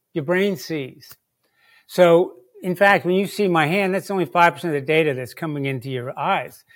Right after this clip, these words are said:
The other ninety-five percent of the data goes to all the parts of the brain I don't talk about publicly, but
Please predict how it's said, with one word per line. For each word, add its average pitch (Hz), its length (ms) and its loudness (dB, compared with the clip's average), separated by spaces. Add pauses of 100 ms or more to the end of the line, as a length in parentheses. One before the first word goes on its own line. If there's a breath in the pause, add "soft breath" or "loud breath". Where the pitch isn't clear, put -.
(240 soft breath)
The 180 80 -2
other 262 120 2
ninety-five 160 420 -2
percent 156 160 -6
of 135 60 -8
the 147 60 -4
data 143 140 -2
goes 139 240 -6
to 170 80 -4
all 170 120 2
the 160 100 2
parts 151 240 -4
of 139 60 -16
the 139 40 -8
brain 151 160 -4
I 147 100 0
don't 143 120 -6
talk 139 240 -8
about 135 280 -14 (400)
publicly, 165 400 -6
but 131 180 -16